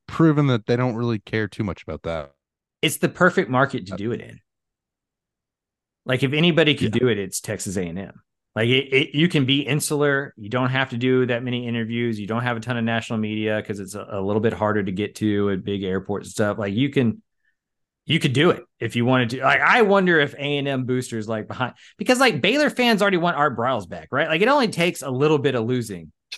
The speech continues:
Speaker 2: before you're willing to sell your soul to the devil. I was there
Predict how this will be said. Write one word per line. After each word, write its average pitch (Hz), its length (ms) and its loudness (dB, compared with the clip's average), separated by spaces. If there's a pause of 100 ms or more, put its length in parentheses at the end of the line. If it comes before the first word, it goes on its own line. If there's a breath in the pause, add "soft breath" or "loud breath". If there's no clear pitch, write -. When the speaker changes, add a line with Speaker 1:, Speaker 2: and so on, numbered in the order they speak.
(140)
Speaker 2:
before 147 300 2
you're 131 240 2
willing 127 360 0
to 110 140 -6
sell 120 260 -4
your 113 120 -2
soul 117 260 -4
to 113 80 -2
the 101 120 -6
devil. 104 420 -4 (320 soft breath)
I 214 160 2
was 160 240 0
there 143 500 0